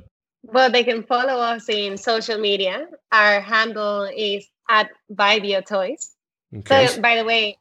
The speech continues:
Speaker 1: our company name is Vibio. I forgot to say that. Many
Speaker 2: Yes.
Speaker 1: people call it V. <laughs>
Speaker 2: Spell,
Speaker 1: But from
Speaker 2: spell,
Speaker 1: Vi-
Speaker 2: spell the name of the company for everyone.
Speaker 1: Yeah, so it's V I B I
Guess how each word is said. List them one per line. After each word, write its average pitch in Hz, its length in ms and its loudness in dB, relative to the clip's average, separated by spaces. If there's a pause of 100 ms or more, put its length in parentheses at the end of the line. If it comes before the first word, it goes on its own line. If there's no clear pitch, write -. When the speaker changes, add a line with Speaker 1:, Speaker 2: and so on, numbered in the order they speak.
Speaker 1:
our 208 360 -2
company 240 340 -2
name 214 280 -2
is 196 200 -6
Vibio. 196 760 -2
I 208 260 -6
forgot 196 300 -4
to 208 80 -10
say 190 260 -4
that. 202 240 -2 (240)
Many 220 260 2
Speaker 2:
Yes. 196 80 0
Speaker 1:
people 202 260 4
call 202 180 2
it 180 160 -2
V. 202 200 -2 (440)
<laughs> 254 100 4 (500)
Speaker 2:
Spell, 151 320 6
Speaker 1:
But 139 120 2
from 202 160 0
Speaker 2:
spell, 151 260 8
Speaker 1:
Vi- 110 80 4
Speaker 2:
spell 151 360 6
the 143 80 4
name 139 220 6
of 120 80 4
the 104 80 2
company 85 460 -4
for 82 220 -6
everyone. 76 420 -8 (380)
Speaker 1:
Yeah, 214 240 -4
so 214 120 -10
it's 202 300 -6 (220)
V 233 600 -2
I 202 640 -2 (380)
B 214 440 0
I 196 300 2